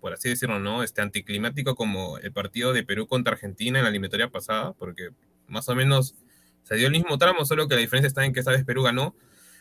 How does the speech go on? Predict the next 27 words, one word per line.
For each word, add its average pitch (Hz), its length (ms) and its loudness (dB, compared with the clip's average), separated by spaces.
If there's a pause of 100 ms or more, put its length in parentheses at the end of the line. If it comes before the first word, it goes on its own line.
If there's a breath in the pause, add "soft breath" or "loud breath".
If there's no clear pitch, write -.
Y 120 80 -10
justo 160 260 2
con 175 100 4
lo 131 120 4
que 135 100 2
hablas 147 260 2
de 151 100 2
Ecuador, 113 680 2 (880)
eh, 110 840 -2
sí, 202 300 2
Ecuador, 156 640 0 (220)
dentro 120 320 0
de 113 120 2
todo, 170 280 2
creo 165 240 2
que 139 140 -2
la 107 160 2
línea 165 380 -2
defensiva, 135 720 0
al 117 80 0
menos 139 320 2
los 110 240 0
tres, 131 600 0 (280)
desde 104 300 -4
Estupiñán 104 680 -4
hasta 101 400 -2 (100)
Torres, 123 640 -4